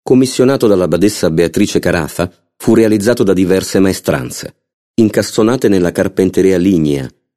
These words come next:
intagliata e dorata da Giovanni Andrea Magliulo, vi sono le scene dei martiri dei santi dell'ordine basiliano, dipinte da Dirk Hendricks, pittore fiammingo italianizzato col nome di Teodoro Del Rico.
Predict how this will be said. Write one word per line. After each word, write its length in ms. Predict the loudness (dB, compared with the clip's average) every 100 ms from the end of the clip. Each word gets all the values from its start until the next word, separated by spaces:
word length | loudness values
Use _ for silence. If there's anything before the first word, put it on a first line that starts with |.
| _
intagliata 720 | -8 -4 -2 0 0 -2 -2
e 120 | -2
dorata 480 | 0 0 0 -2 -4
da 140 | -2 -2
Giovanni 420 | 0 0 2 0
Andrea 300 | 0 0 0
Magliulo, 540 | 0 0 0 -2 -4 _ _ _
vi 100 | -4
sono 260 | 0 2 2
le 80 | 0
scene 320 | 0 2 2
dei 140 | 2
martiri 520 | 2 -2 -2 0 2
dei 140 | 2 0
santi 420 | 0 -2 -2 0
dell'ordine 500 | 0 0 0 0 0
basiliano, 680 | 0 0 0 0 -4 -12 -14 _ _ -4
dipinte 440 | -2 2 2 2
da 120 | 0
Dirk 440 | 2 2 0 -4 -6
Hendricks, 600 | 0 0 0 -4 -8 -20 _ _ _ -6
pittore 460 | -6 0 2 2
fiammingo 680 | 0 0 2 2 2 0 -2 _ -4
italianizzato 840 | -2 0 2 2 2 0 -2 -2
col 200 | -2 0
nome 280 | 2 2 0
di 140 | 0 0
Teodoro 420 | 0 2 2 2
Del 140 | 0
Rico. 400 | 0 -2 -6 -20